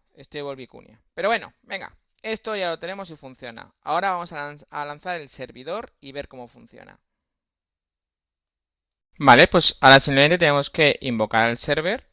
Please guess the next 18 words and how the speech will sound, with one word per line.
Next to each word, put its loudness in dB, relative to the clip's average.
pasándole -4
el -6
modelo -10
que -12
hemos -14
teni-, -18
que -18
hemos -14
probado -14
antes. -18
Vamos -20
a -20
darle -12
y -10
se -8
lanza -14
un -20
servidor. -14